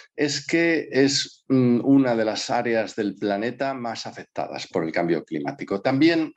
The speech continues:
Centroamérica, ¿eh? Y también el sur de Asia. Pero África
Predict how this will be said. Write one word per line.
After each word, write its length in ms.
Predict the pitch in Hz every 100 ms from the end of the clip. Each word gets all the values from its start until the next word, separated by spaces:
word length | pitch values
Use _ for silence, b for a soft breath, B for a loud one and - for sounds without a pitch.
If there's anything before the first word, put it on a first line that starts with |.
| -
Centroamérica, 920 | 113 - 87 101 120 95 - 85 120
¿eh? 140 | 143
Y 80 | 131
también 600 | 92 87 90 101 104 101
el 140 | 110 -
sur 260 | 117 76
de 120 | 160
Asia. 580 | 135 120 - 95 92 90 - B B B B _
Pero 240 | 120 127 127 - -
África 800 | 139 139 165 160 160 160 -